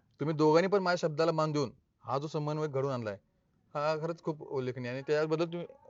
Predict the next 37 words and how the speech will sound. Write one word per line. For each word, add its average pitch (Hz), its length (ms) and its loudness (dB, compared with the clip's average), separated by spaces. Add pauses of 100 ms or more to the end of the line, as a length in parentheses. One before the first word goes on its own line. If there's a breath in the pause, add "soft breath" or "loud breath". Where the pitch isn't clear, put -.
(120)
मी 135 100 -2
तुमच्या 147 240 -6
दोघांचे 135 320 -2
आभार 113 260 2
मानतो. 107 380 -10 (640)
आणि 151 120 -4
काय 196 180 6
माहिती 202 180 2
आहे 180 60 0
का 170 60 0
सरपंच, 131 260 -4 (680)
कामानिमित्त 190 560 2
माझी 190 260 2
आहे 180 80 2
ना 156 80 0
बदली 143 220 0
आहे 147 100 2
ना, 120 100 -2
ह्या 127 180 -2
ना 151 80 -2
त्या 151 120 0
गावात 151 160 0
होतच 143 260 2
असते. 104 280 -6 (640)
आणि 139 100 -4
प्रत्येक 185 320 4
गावामध्ये 226 300 6
हा 220 80 6
राजकीय 202 280 4
संघर्ष 196 280 4
जो 196 60 6
आहे 190 80 4
ना, 156 80 2
हा 175 120 2
मला 190 140 2
दिसून 165 220 -2
येतो. 107 280 -6